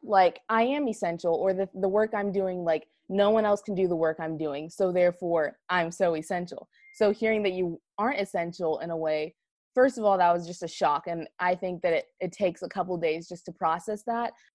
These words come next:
and not just think, "Okay, I need to take action immediately." Like, let that kind of sink in, like, feel your emotions. It's totally fine to be sad, to be,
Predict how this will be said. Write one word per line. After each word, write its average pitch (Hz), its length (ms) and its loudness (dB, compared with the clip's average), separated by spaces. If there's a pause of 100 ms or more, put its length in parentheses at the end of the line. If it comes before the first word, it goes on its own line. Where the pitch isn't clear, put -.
(120)
and 196 180 0
not 185 240 -2
just 185 320 -6 (180)
think, 185 260 -2
"Okay, 208 200 4
I 185 80 -2
need 180 200 -2
to - 60 -8
take 185 140 -2
action 175 360 -4
immediately." 160 580 -4
Like, 151 200 -6 (360)
let 214 260 4
that 214 240 2
kind 214 160 -2
of 190 80 -2
sink 190 280 -6
in, 175 220 -4
like, 165 240 -2
feel 214 240 2
your 202 160 0
emotions. 175 480 -4
It's 175 140 -10
totally 202 280 -2
fine 170 280 -8
to 165 60 -10
be 170 100 -6
sad, 202 560 -2
to 185 80 -10
be, 165 320 -6